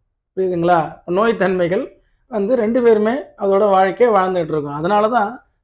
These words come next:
ரெண்டு ஆறு திசையை ஒண்ணா சேர்க்கக்கூடாது. ஒருத்தர் நோயாளியா இருந்தா இன்னொருத்தர் ஆறுதலா இருப்பார்ல. ரெண்டு அட்டமாதிபதி திசை நடந்தது அப்படின்னா எதிர்பாராத விதமான சம்பவங்கள், திடீர் சம்பவங்கள்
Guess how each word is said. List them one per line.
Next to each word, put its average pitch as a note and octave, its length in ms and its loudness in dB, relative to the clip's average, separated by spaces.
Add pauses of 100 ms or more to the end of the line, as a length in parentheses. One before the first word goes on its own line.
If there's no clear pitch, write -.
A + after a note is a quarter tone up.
ரெண்டு G#3 320 2
ஆறு A3+ 500 6
திசையை G#3 360 2
ஒண்ணா G#3+ 240 -2
சேர்க்கக்கூடாது. F#3 640 -2 (400)
ஒருத்தர் E3 320 -2
நோயாளியா A3+ 440 4
இருந்தா G#3 240 2
இன்னொருத்தர் G#3 560 -2
ஆறுதலா F#3+ 300 2
இருப்பார்ல. D3 460 -8 (640)
ரெண்டு G3+ 260 0
அட்டமாதிபதி A#3 600 2
திசை G3+ 260 -4
நடந்தது F3+ 420 -2
அப்படின்னா D3+ 460 -8 (480)
எதிர்பாராத A#3 680 4
விதமான G3 440 0
சம்பவங்கள், E3+ 720 -4
திடீர் B3+ 320 -2
சம்பவங்கள் F#3 760 -2